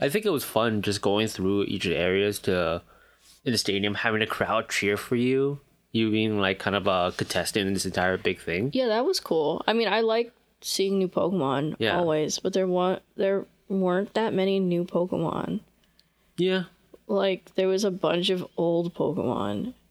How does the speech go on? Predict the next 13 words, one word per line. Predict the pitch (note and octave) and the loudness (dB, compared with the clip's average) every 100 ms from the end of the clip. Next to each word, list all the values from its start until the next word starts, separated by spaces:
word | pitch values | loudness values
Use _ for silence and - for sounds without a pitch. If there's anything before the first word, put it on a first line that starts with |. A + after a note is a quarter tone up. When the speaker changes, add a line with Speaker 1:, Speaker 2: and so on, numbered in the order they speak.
| - | -6
Speaker 2:
and | E3+ F3 | 0 2
not, | F3+ F#3+ - | 2 2 2
like, | F3+ F3 - | 0 0 0
old | F3+ F3+ F3+ | 0 0 0
Pokemon | - F3 F3+ F3 | -2 0 2 2
that | E3+ | 0
people | - G#3+ E3 - | -2 -2 0 2
liked. | C#3+ B2 - - - | 2 0 -4 -10 -4
Like, | D#3+ D#3 - | -4 -4 -4
old | F#3 F#3 | -2 0
Pokemon | G3+ G3+ G#3 G#3 | 0 0 0 0
that | E3+ | 0
people | - F3+ E3+ | 0 -2 -4